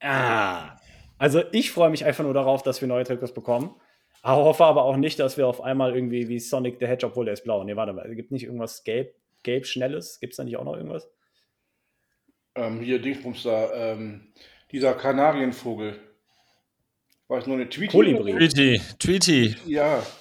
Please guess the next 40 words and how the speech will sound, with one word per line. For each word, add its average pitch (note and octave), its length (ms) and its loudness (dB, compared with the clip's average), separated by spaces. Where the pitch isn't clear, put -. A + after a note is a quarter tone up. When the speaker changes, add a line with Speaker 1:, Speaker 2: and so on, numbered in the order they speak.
Speaker 1:
Tweety, F3 500 4
genau, D3 320 8
danke, C#3+ 380 4
danke. C3 300 0
Den C3 200 2
hatte D3+ 120 6
ich D3 40 4
auch C#3+ 60 6
im C3+ 100 0
Kopf. - 240 0
Äh, F3 200 6
ähm, C#3+ 320 2
dass B2+ 160 2
wir D3 80 6
nicht C#3+ 180 2
am C#3 100 2
Ende C#3 160 0
so B2+ 300 0
rumlaufen A#2 460 -2
wie A2+ 60 0
so A2+ 100 -2
ein A2+ 60 -2
Looney B2 260 0
Tunes A#2 260 -6
Ding G#2+ 160 -6
oder G2+ 180 -6
sowas. F#2+ 280 -6
Also G3+ 160 2
von E3 160 2
daher, D3+ 320 6
<laughs> - 140 -20
ähm, C3 360 0
das, C3+ 220 2
das C3 220 2
würde D3+ 160 0
ich C3+ 60 -4
ganz C3+ 160 2
gern B2+ 180 0
vermeiden B2 440 0
wollen. C3 300 4